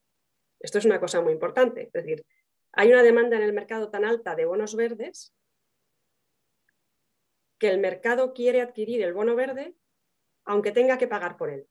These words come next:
Esto es muy interesante. Y veremos cómo, cómo va creciendo. Eh, sigue, José, por favor. Esto simplemente es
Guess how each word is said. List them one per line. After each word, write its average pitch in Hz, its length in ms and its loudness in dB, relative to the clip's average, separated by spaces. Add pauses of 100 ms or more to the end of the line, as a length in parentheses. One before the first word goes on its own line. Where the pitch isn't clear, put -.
(840)
Esto 240 380 0
es 254 340 0 (260)
muy 208 140 4
interesante. - 560 -6 (960)
Y - 300 -4
veremos 233 340 4
cómo, 226 340 0
cómo 220 200 -2
va 196 140 -6
creciendo. - 460 -14 (960)
Eh, 185 160 -4
sigue, 175 220 -6
José, 170 220 -10
por 151 120 -18
favor. 156 300 -8 (1600)
Esto 214 200 0
simplemente 233 460 4
es 233 160 -4